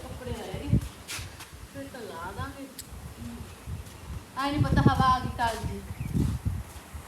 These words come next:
ਉਹ ਕਾਗਜ਼ ਜੇ, ਆਹ ਝੋਲਾ ਵੀ ਉੱਡ ਗਿਆ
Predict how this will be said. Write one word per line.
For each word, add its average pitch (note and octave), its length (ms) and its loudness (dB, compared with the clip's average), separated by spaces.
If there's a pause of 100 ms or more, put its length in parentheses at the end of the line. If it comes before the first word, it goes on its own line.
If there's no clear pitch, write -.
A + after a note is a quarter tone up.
(180)
ਉਹ F4+ 120 2
ਕਾਗਜ਼ F#4 480 2
ਜੇ, G#4+ 120 -2 (360)
ਆਹ D4 160 -2
ਝੋਲਾ D#4+ 320 -2
ਵੀ D#4 140 -4
ਉੱਡ B3+ 200 -6
ਗਿਆ B3+ 100 -4